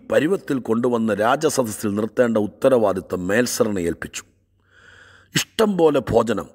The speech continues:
ഇഷ്ടം പോലെ പാനീയം, ഇതെല്ലാം വേണ്ടുവോളം കൊടുത്ത് ബാബിലോണിയ പശ്ചാത്തലത്തിൽ ഇവരുടെ മുഖഭാവവും ജീവിതശൈലിയും ഇവരുടെ വസ്ത്രധാരണവുമൊക്കെ ആക്കി തീർക്കാൻ വേണ്ടിയിട്ടുള്ള എല്ലാ ക്രമീകരണങ്ങളും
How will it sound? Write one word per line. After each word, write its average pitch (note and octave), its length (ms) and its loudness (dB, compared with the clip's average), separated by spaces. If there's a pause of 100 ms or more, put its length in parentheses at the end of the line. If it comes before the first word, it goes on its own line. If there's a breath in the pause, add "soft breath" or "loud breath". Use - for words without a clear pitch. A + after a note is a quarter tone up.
(540)
ഇഷ്ടം C#3+ 380 -2
പോലെ G#2+ 260 4
പാനീയം, F2 480 -4 (440)
ഇതെല്ലാം G2 460 2 (580 loud breath)
വേണ്ടുവോളം G3 720 2
കൊടുത്ത് C3+ 460 -2 (800)
ബാബിലോണിയ C#3+ 840 0
പശ്ചാത്തലത്തിൽ B2+ 880 -4
ഇവരുടെ G#2+ 340 2 (360)
മുഖഭാവവും A2 880 2 (1000 loud breath)
ജീവിതശൈലിയും C3+ 920 2 (480)
ഇവരുടെ A#2+ 460 0 (600 soft breath)
വസ്ത്രധാരണവുമൊക്കെ B2+ 1000 2
ആക്കി G#2+ 320 -2
തീർക്കാൻ G#2+ 480 -4
വേണ്ടിയിട്ടുള്ള G2 540 -2
എല്ലാ A#2 300 4
ക്രമീകരണങ്ങളും G2 800 -2